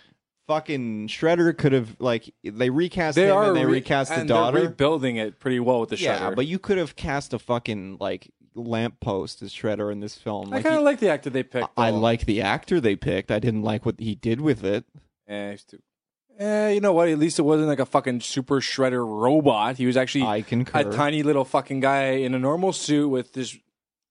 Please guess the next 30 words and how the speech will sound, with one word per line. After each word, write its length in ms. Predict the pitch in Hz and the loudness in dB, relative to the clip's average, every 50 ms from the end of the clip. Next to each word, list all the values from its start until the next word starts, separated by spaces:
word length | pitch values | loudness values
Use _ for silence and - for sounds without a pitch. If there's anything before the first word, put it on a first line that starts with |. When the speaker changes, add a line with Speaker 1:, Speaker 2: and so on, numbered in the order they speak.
| _ _ | _ _
Speaker 2:
the 80 | - _ | -20 _
claws, 520 | - 160 151 139 131 127 123 127 123 120 | -2 0 2 2 2 2 0 0 -2 -2
and 160 | 127 131 135 | -4 -4 -2
the, 140 | 139 139 143 | -2 -2 -2
the 140 | 127 135 127 | -2 -2 -2
helmet 320 | 120 147 160 151 135 123 | 0 -2 0 0 0 -2
was 120 | 120 113 - | -2 -4 -6
pretty 220 | - - 110 104 | -8 -12 -12 -8
damn 220 | 101 107 101 101 | -6 -6 -6 -6
decent, 340 | 104 110 107 - - 95 113 | -6 -10 -10 -10 -12 -16 -12
too. 220 | - 117 87 - - | -10 -8 -8 -4 -2
Speaker 1:
Yeah, 160 | 127 104 - - - - - _ _ _ - | -2 -2 -2 -4 -10 -16 -20 _ _ _ -10
I 220 | 58 60 104 107 110 | -8 -6 -4 -4 -4
agree. 500 | 135 156 156 156 131 110 101 101 123 139 - _ _ _ _ _ | -4 -4 -4 -2 -2 -2 -2 -2 -4 -6 -8 _ _ _ _ _
It's 220 | - 95 101 - - | -8 -8 -8 -4 -4
an 100 | 131 131 | -2 -2
improvement 580 | 131 131 - - 147 147 139 135 143 131 117 | -2 -2 -2 0 0 0 0 0 0 0 0
aesthetically. 720 | - 110 - - - 147 156 156 131 120 - 101 87 69 - - | -2 -4 -4 -2 -2 0 0 0 -2 -4 -4 -6 -6 -6 -6 -6
Speaker 2:
And 100 | 151 151 | -6 -2
now 120 | 147 139 135 | -2 0 0
we 20 | 131 | 2
Speaker 1:
But 40 | 127 | 0
Speaker 2:
have 60 | 131 | 0
Speaker 1:
there's 140 | 165 151 - | 0 -2 -4
so 360 | - - - - 196 190 196 | -6 -8 -4 -2 0 0 0
much 220 | 190 185 175 151 139 | 2 2 0 0 0
shit 420 | - - - - - - 214 226 - | -4 -8 -8 -6 0 2 2 2 2
in 180 | - 139 135 120 | 0 0 0 0
this 160 | 113 - - | -2 -4 -6
film. 600 | - _ - 208 226 240 226 220 180 135 110 | -14 _ 0 2 2 2 2 2 0 0 -2